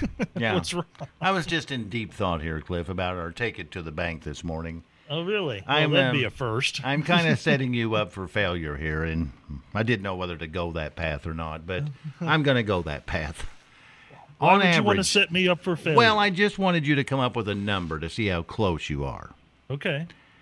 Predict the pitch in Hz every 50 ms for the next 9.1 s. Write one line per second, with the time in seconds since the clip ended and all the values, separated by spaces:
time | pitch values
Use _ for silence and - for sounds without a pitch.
0 | _ _ _ _ _ - 135 143 143 - - 165 185 196 170 185 185 175 139 117
1 | 127 107 95 110 98 87 67 - - - - - - _ _ _ _ _ _ _
2 | _ _ _ _ _ - 113 107 90 87 110 123 131 135 123 - - 147 143 139
3 | 139 131 107 131 190 208 214 202 180 165 143 117 92 80 71 78 - 110 101 92
4 | 87 76 65 64 - - - - 82 78 78 82 82 - - 92 98 95 92 92
5 | 92 90 92 90 87 85 82 82 85 82 - 69 - - - 78 69 - - 120
6 | 107 - - _ _ _ _ _ _ _ _ _ - 180 208 226 226 214 175 135
7 | 120 95 101 101 85 78 - - - 90 73 60 60 62 64 73 78 82 87 85
8 | - 85 80 73 135 160 185 190 76 71 69 95 - - 71 67 58 104 101 104
9 | - -